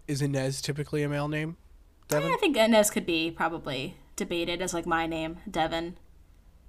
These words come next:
Speaker 2: gender neutral.
Speaker 1: I, I think it's really funny that, like, there's an effect that happens when you hear a new word for the first time and you f-, find out what it means and everything.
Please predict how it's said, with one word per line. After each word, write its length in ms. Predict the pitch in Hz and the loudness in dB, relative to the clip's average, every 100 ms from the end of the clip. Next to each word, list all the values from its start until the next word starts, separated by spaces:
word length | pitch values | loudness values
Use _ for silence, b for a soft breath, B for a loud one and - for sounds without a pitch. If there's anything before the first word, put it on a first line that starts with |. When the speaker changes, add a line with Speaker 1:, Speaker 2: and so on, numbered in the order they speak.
| - | -2
Speaker 2:
gender 280 | 196 180 | 0 0
neutral. 460 | 175 175 - 180 175 - - - - - - - - - - b b b - | -2 -4 -4 -6 -8 -18 -20 -20 -20 -20 -20 -20 -20 -20 -20 b b b 0
Speaker 1:
I, 380 | 135 143 151 147 - - - | 4 6 4 2 -6 -20 -8
I 140 | 135 143 | -2 0
think 140 | 147 | 0
it's 140 | 135 | -2
really 200 | 135 131 | -2 -2
funny 260 | 117 127 123 | -2 -4 -4
that, 140 | 120 - - | -4 -8 -10
like, 220 | 127 107 | -10 -6
there's 220 | 123 123 | -6 -6
an 60 | 120 | -6
effect 460 | 110 - 120 117 - | -10 -6 -6 -6 -8
that 160 | 120 | -8
happens 400 | - 120 131 120 | -6 -6 -6 -10
when 100 | 113 | -10
you 80 | 110 | -10
hear 240 | 101 123 | -8 -6
a 40 | 120 | -4
new 200 | 117 120 | -4 -6
word 400 | 117 113 113 120 | -6 -6 -6 -6
for 120 | - | -8
the 80 | 127 | -8
first 340 | - 131 135 | -6 -8 -8
time 320 | 143 135 135 | -6 -4 -4
and 100 | 135 | -6
you 80 | 107 | -10
f-, 300 | 104 - 113 | -14 -14 -12
find 200 | - 110 | -10 -8
out 80 | 110 | -8
what 100 | 104 | -10
it 60 | 110 | -12
means 200 | 110 113 | -12 -10
and 80 | |
everything. 260 | 120 127 131 | -8 -6 -8